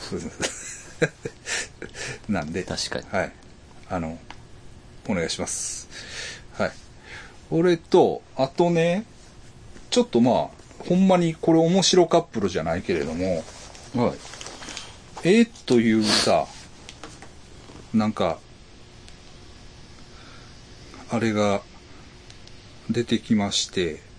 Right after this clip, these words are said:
Speaker 1: えーと、半熟さんが、半熟さんが、ちょっと待って、半熟さんが書いとってん。ちょっと待ってよ。半熟さん、ちょっとよ。半熟さんがな、全部書いてる。
Speaker 2: 半熟さんも、
Speaker 1: あ、これ、これ。
Speaker 2: は-、
Speaker 1: 矢崎茂さん、乙女座 エービー型と、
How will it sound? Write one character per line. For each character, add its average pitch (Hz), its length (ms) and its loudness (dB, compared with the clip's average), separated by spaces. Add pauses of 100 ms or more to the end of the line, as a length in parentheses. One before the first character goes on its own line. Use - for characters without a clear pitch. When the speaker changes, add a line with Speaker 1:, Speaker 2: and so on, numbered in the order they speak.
(680)
Speaker 1:
え 101 180 -10
ー - 40 -20
と、 - 80 -12
半 113 240 0
熟 117 240 -2
さ - 240 2
ん 185 60 0
が、 196 200 -6
半 131 200 0
熟 139 180 -8
さ 156 140 0
ん 151 40 -2
が、 156 160 -4 (600)
ち 101 100 -2
ょ - 40 -2
っ - 40 -8
と - 60 -14
待 - 0 -
っ - 20 -10
て、 - 0 -
半 131 260 0
熟 127 180 -4
さ - 100 2
ん - 120 -2
が 165 260 0 (180)
書 98 80 -2
い 92 60 0
と 85 100 -4
っ - 20 -8
て - 140 -12
ん。 - 20 -12 (480)
ち - 100 -2
ょ - 40 2
っ - 20 -2
と - 80 -8
待 - 0 -
っ - 40 -6
て - 40 -10
よ。 - 0 - (960)
半 120 120 0
熟 120 120 -6
さ 120 100 2
ん、 110 40 2
ち 117 80 -4
ょ 104 40 -4
っ - 20 -14
と - 60 -14
よ。 - 60 -18 (1300)
半 135 100 0
熟 - 300 -4
さ 110 240 0
ん 113 120 6
が 117 120 4
な、 107 100 0
全 95 240 2
部 110 60 -2
書 113 60 6
い 113 40 2
て 120 60 4
る。 - 20 2
Speaker 2:
半 - 0 -
熟 - 0 -
さ - 0 -
ん 113 40 2
も、 107 60 4
Speaker 1:
あ、 139 40 2
こ 165 100 8
れ、 156 60 8
こ 151 60 8
れ。 151 80 6
Speaker 2:
は-、 - 60 -8 (680)
Speaker 1:
矢 220 120 10
崎 240 320 6
茂 131 440 6
さ 131 220 4
ん、 113 180 2
乙 101 180 0
女 113 180 8
座 120 160 8
エ 135 160 6
ー - 20 0
ビ 120 160 6
ー - 20 6
型 107 280 2
と、 165 360 4